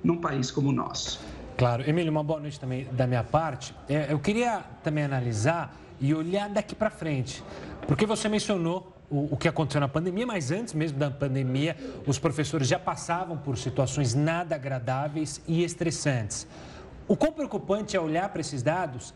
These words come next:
Speaker 2: e pensar que a profissão pode deixar de ser alvo de muitas pessoas que sonhavam em ter a carreira dando aulas e o quanto isso teme, quanto você teme isso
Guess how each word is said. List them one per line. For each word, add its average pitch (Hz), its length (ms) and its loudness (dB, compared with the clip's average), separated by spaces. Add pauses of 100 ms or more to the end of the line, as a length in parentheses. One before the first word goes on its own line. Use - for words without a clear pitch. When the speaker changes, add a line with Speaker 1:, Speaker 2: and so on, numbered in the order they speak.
(140)
Speaker 2:
e 143 60 2
pensar 165 380 2
que - 120 0
a 165 120 2
profissão 170 680 -2 (400)
pode 202 400 2 (360)
deixar 190 440 2
de 202 180 0
ser - 320 0
alvo 190 380 0
de 165 120 -2
muitas 262 420 2
pessoas 175 280 -2
que - 80 -8
sonhavam 202 640 2 (280)
em 151 100 4
ter 160 340 2
a 143 120 2
carreira 147 600 0 (260)
dando 139 320 2
aulas 190 580 -2
e 170 260 0
o 165 60 0
quanto 202 340 0
isso 220 400 0 (540)
teme, 196 460 2
quanto 185 260 0
você 180 200 0
teme 180 680 2
isso - 260 -2